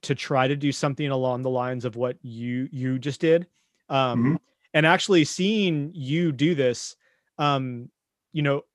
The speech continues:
Speaker 1: uh, was actually pretty inspiring, to be perfectly honest with you. I mean, 'cause I don't, I don't know you very well, but, uh,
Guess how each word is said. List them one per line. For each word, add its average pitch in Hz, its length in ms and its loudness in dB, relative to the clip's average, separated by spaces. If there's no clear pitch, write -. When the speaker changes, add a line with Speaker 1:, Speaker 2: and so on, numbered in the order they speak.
Speaker 1:
uh, 135 280 0
was 143 160 0
actually 226 240 0
pretty 202 320 -2
inspiring, 151 640 0
to - 80 -14
be 131 80 -6
perfectly 139 260 0
honest 143 240 0
with 117 100 -12
you. 113 180 -6
I 127 40 -4
mean, 139 120 -4
'cause 151 200 -4
I 170 100 6
don't, 185 320 4
I 165 80 6
don't 190 280 6
know 151 240 8
you 175 200 6
very 131 220 2
well, 123 460 4
but, 113 300 -8
uh, 160 100 -4